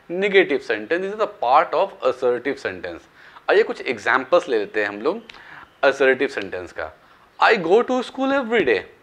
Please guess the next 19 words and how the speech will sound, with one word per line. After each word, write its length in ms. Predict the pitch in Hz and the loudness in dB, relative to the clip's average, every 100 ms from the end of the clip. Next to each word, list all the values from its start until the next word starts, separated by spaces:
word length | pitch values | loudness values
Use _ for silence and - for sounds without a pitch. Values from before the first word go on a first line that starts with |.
| _ - | _ -8
मैं 160 | 143 135 | -2 0
रोज 240 | 151 240 | 0 0
स्कूल 320 | - - 131 | -4 -4 -2
जाता 240 | 98 85 85 | -2 -4 -4
हूँ, 240 | 98 202 - _ _ _ _ _ _ | -8 -10 -16 _ _ _ _ _ _
मैंने 180 | 240 208 | -2 -2
डिक्लेयर 520 | 202 208 185 247 285 | 0 0 4 6 6
कर 160 | 208 120 | 4 2
दिया 240 | 127 247 262 - | 0 -6 -8 -12
कि 60 | 202 | -6
मैं 100 | 208 | -2
रोज 200 | 214 220 | 0 -2
स्कूल 240 | - 220 202 | -4 -4 0
जाता 240 | 196 190 | 2 0
हूँ, 180 | 175 180 - - _ - | -4 -6 -14 -20 _ -4
"I 160 | - 131 | 2 4
go 160 | 123 123 123 | 4 0 -2
to 80 | |
school 300 | 110 - 107 | -8 -6 -6